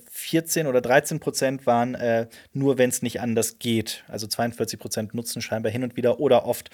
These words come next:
äh, Piraterieseiten. Und in den Kommentaren schreiben halt sehr viele, wie genervt sie davon sind, wie viele unterschiedliche Streaming-Dienste man aktuell einfach braucht. Also,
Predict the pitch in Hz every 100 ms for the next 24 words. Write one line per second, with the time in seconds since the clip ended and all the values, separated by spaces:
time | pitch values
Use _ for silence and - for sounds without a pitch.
0 | - - - - 120 - 120 117 117 131
1 | 147 127 131 151 160 - - 131 139 143
2 | 147 143 147 160 - 156 156 139 143 147
3 | 156 151 139 135 135 135 139 156 - -
4 | 143 135 135 127 127 143 - - - 143
5 | 143 - - 180 175 170 160 156 147 -
6 | 143 143 - 131 - 240 147 127 117 113
7 | - 107 104 - - - 104 - 110 -
8 | 104 - 117 120 143 107 - - 107 117
9 | 117 117